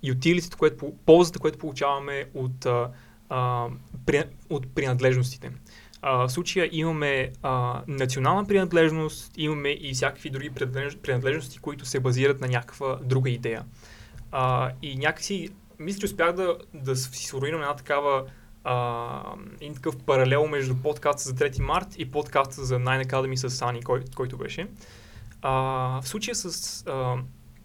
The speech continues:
трети март и националната принадлежност, има, имам един такъв цитат, който си отбелязах, който, между другото, е от Сашо, а, нашия ментор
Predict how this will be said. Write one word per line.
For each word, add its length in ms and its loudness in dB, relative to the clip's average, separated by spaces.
трети 260 4
март 340 0
и 180 -6
националната 720 2
принадлежност, 680 0
има, 320 0
имам 160 2
един 180 2
такъв 200 2
цитат, 360 2
който 200 2
си 120 -4
отбелязах, 480 4
който, 380 -2
между 180 0
другото, 200 0
е 20 6
от 160 -4
Сашо, 580 0
а, 600 0
нашия 580 2
ментор 500 2